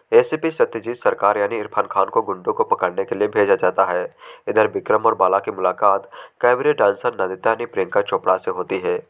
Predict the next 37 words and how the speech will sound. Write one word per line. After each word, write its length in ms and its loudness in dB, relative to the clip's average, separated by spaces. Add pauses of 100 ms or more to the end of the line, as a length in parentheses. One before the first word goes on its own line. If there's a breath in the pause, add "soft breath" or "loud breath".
पहली 260 0
नजर 280 -2
में 140 -6
दोनों 300 2
नंदिता 320 0
को 160 -2
दिल 200 -2
दे 120 2
बैठते 340 2
हैं। 280 0
एक 180 2
तरफ 140 2
दोनों 280 4
गुंडे 240 2
प्यार 340 2
में 100 -4
डूबे 260 0
हुए 240 -2
हैं, 180 -6
तो 80 -6
दूसरी 360 -6
ओर 220 4
इनके 220 -2
खिलाफ 340 0
एसीपी 380 -4
सबूत 360 -2
इकट्ठा 360 -2
कर 160 -4
रहे 200 -2
हैं। 300 -6
प्यार, 240 6
दोस्ती 340 2
और 160 6
मारधाड़ 440 4
के 120 -4
साथ 220 4
फिल्म 260 -4